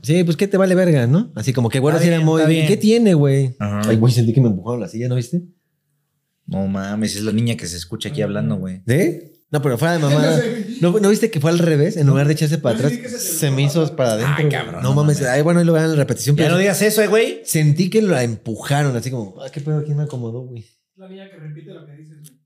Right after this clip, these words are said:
Speaker 1: Güey, a ver, voy a echar para atrás. Ah,
Speaker 3: Ah,
Speaker 1: eso
Speaker 3: es que
Speaker 1: sí lo
Speaker 3: las
Speaker 1: puedo
Speaker 3: puertas
Speaker 1: hacer.
Speaker 3: se ab-, se están abriendo medio extraño.
Speaker 1: ¿Sí?
Speaker 3: Ajá.
Speaker 1: Ah, pues con razón,
Speaker 2: Mm.
Speaker 1: güey, porque sí sentí
Speaker 2: O sea,
Speaker 1: que
Speaker 2: ya se van a reventar de viejas, yo creo.
Speaker 1: Pues
Speaker 2: Puta
Speaker 1: ojalá sea
Speaker 3: De
Speaker 1: eso
Speaker 3: viejas tres meses.
Speaker 1: y no un fantasma, güey.
Speaker 2: Ok, ok.
Speaker 3: Como los Ham.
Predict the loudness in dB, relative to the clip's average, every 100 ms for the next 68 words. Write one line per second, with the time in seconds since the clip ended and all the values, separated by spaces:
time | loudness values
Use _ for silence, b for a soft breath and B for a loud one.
0 | _ _ -4 -2 0 0 0 0 0 0
1 | 0 -2 -4 -6 -18 -20 _ -20 -20 -20
2 | _ _ -10 -8 -6 -4 -4 -2 -2 -4
3 | -4 -4 -8 -12 -16 -18 -18 -20 -18 -18
4 | -20 -20 -20 -20 -20 _ _ -8 -6 -6
5 | -10 -20 _ -20 -20 -20 _ _ -18 -18
6 | -20 -18 -12 -8 -6 -8 -10 -16 -12 -8
7 | -8 -8 -4 0 0 -2 -8 -20 _ _
8 | _ -20 -20 -6 0 2 2 2 0 0
9 | -2 -2 -2 -2 -4 -6 -6 -6 -10 -12
10 | _ -14 -10 -8 -2 2 2 2 0 2
11 | 2 0 0 -6 -8 -6 -6 -8 -6 2
12 | 4 6 4 0 0 0 0 -2 -2 -4
13 | -4 -4 -4 -4 -8 -12 -14 -16 -14 -14
14 | -16